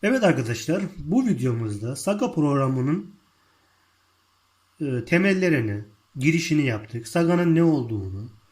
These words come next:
nasıl analizler yaptığını, kaç yılında geliştirmeye başlandı ve nerede geliştirildiğini. Hamburg Üniversitesi'nde geliştiriliyor arkadaşlar.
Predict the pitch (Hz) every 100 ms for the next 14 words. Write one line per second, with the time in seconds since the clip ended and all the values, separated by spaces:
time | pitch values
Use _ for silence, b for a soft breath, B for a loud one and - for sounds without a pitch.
0 | b b - 160 180 156 143 123 127 113
1 | 107 - 104 107 160 165 165 151 147 123
2 | 123 120 127 127 127 - 139 175 165 117
3 | 143 160 131 113 107 - 104 101 95 95
4 | 127 170 175 143 135 131 123 123 110 107
5 | 104 - 107 101 101 127 147 - 165